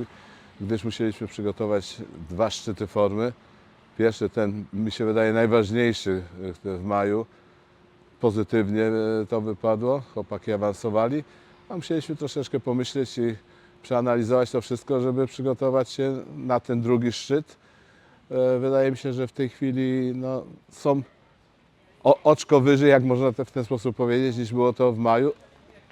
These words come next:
A co z tego wyjdzie, zobaczymy. Mamy bardzo mocne, e, zawodniczki, e, Kanadyjkarze.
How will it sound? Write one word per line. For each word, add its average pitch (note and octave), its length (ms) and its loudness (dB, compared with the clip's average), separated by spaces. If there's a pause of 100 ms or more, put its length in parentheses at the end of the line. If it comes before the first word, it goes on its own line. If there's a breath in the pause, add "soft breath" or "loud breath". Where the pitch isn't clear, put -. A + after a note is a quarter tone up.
(160)
A G#2+ 80 -4
co - 200 -8
z - 80 -14
tego G#2+ 240 0
wyjdzie, A#2 280 -4
zobaczymy. G#2+ 480 -10 (160)
Mamy G2+ 300 0
bardzo G2+ 300 0
mocne, G#2+ 380 -2
e, - 500 -14 (2000)
zawodniczki, A#2 840 -2 (300 soft breath)
e, G#2+ 180 2
Kanadyjkarze. A2 880 0